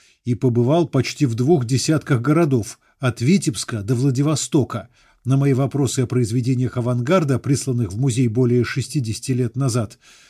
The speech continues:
ответы следовали довольно однообразные. "Да, есть, но все хранится в запасниках,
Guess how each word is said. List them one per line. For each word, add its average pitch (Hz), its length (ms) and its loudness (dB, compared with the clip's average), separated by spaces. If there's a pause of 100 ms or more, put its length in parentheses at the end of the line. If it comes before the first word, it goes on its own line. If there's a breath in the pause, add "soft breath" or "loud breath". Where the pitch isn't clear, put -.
(280 soft breath)
ответы 180 480 2
следовали 175 640 4
довольно 135 560 4
однообразные. 113 880 -2 (320 soft breath)
"Да, 185 320 6
есть, 185 480 2
но 147 100 0
все 175 220 0
хранится 143 560 0
в 110 40 0
запасниках, 170 920 0